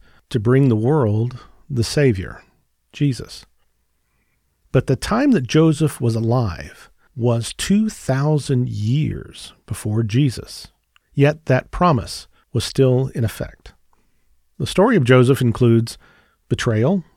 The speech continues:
lies, deception, and broken promises. All the things that make family life challenging even today.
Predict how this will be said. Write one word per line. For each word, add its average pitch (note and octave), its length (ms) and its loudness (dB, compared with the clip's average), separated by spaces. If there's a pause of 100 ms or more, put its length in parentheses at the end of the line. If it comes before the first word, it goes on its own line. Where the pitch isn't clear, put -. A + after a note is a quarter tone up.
(140)
lies, A#2 720 -4 (300)
deception, E3+ 720 -4 (400)
and A2 120 -2
broken C#3 300 0
promises. - 540 -4 (840)
All C#3+ 240 6
the C#3+ 100 4
things C#3+ 420 4
that B2 100 0
make B2+ 460 0 (180)
family E3+ 420 2
life G#2 540 -4
challenging A#2 680 -2 (440)
even G2 280 -2
today. G#2+ 420 -6